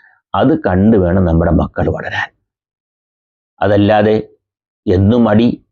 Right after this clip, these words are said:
എന്നും വഴക്ക്, എന്നും ചീത്തവിളി, സാധനങ്ങളെടുത്ത് നശിപ്പിക്കൽ, മ-, പി-, ഭാര്യ ഭർത്താവിനോട് ദേഷ്യം, ഭർത്താവിന് ഭാര്യയോട് ദേഷ്യം, എന്നും കലപില, ഇത് കണ്ട് വളരുന്ന കുഞ്ഞുങ്ങൾ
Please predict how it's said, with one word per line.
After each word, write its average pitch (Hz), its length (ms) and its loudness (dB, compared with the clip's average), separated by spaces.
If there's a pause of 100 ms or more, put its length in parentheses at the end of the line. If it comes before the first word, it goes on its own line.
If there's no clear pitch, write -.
(120)
എന്നും 113 380 2
വഴക്ക്, 113 420 0 (240)
എന്നും 104 300 2
ചീത്തവിളി, 110 760 0
സാധനങ്ങളെടുത്ത് 104 640 0
നശിപ്പിക്കൽ, 101 600 0 (840)
മ-, 87 340 0
പി-, 92 460 0
ഭാര്യ 104 340 0
ഭർത്താവിനോട് 117 640 0
ദേഷ്യം, 107 460 0 (520)
ഭർത്താവിന് 113 540 -2
ഭാര്യയോട് 110 540 2
ദേഷ്യം, 110 440 0 (500)
എന്നും 110 360 2
കലപില, 113 480 2 (140)
ഇത് 92 220 0
കണ്ട് 98 360 2
വളരുന്ന 95 520 0
കുഞ്ഞുങ്ങൾ 87 840 0